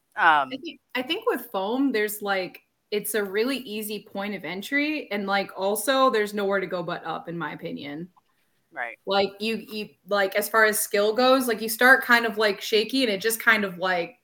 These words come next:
Speaker 2: it just gradually, you just get so much better at it as you just use it. It's great.
Speaker 1: When you look back at your first, you know,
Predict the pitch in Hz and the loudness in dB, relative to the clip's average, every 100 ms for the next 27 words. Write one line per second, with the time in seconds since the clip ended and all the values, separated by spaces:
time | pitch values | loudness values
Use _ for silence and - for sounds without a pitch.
0 | _ - 185 196 185 196 202 214 196 208 | _ -14 -6 -6 -4 4 8 8 6 0
1 | 202 190 185 196 220 214 220 214 - 202 | 0 0 -2 -4 -2 -2 -2 -6 0 2
2 | 208 190 185 180 180 180 170 170 - 190 | 4 4 2 -2 -6 -10 -12 -14 -8 -6
3 | 180 165 175 190 185 - 175 175 156 - | -4 -4 -4 -6 -10 -6 -4 -2 -6 -10
4 | _ - - - - - _ _ _ - | _ -20 -20 -20 -20 -20 _ _ _ -20
5 | - 240 247 320 403 - 165 180 - - | -6 -4 -2 -2 -4 4 6 6 4 -4
6 | 185 160 - - 185 175 160 - - - | -2 -2 -6 -4 0 0 -2 -8 -8 -12
7 | - 185 151 131 123 120 | -12 -10 -4 -2 -4 -6